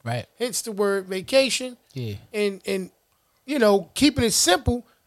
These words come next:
Speaker 2: that's how I separate the two.
Speaker 1: Right. I take a lot of trips.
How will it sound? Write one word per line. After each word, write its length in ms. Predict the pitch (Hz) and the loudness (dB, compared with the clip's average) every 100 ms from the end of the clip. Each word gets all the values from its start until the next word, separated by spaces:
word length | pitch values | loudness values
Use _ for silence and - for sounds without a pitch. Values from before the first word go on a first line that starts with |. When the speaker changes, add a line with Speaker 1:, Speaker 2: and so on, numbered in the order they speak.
| _ _ _ | _ _ _
Speaker 2:
that's 240 | 247 269 | 0 2
how 180 | 247 233 | 2 2
I 40 | |
separate 580 | 214 - 220 214 208 202 | 2 0 -2 -2 -2 -2
the 80 | 196 | -4
two. 340 | - 320 - - - | -6 -4 -6 -8 -6
Speaker 1:
Right. 260 | 277 - - _ _ _ | -6 -6 -14 _ _ _
I 100 | - | -2
take 200 | 240 285 | 4 4
a 60 | 247 | 4
lot 180 | 240 233 | 4 4
of 60 | |
trips. 420 | 214 302 269 - | 0 -4 -4 -8